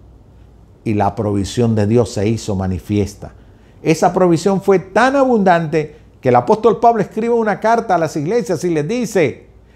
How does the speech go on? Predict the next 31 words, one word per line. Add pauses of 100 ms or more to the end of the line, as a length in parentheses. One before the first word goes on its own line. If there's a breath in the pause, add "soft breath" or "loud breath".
(120)
"Mire,
ya (420)
me
he (400)
contentado (280)
con
todo
lo
que
han
enviado. (880 soft breath)
He
aprendido
a
administrarme
con
lo
poco, (280)
pero
también
con
lo
mucho. (680 soft breath)
Y
yo
doy
fe",
dice
el
apóstol
Pablo,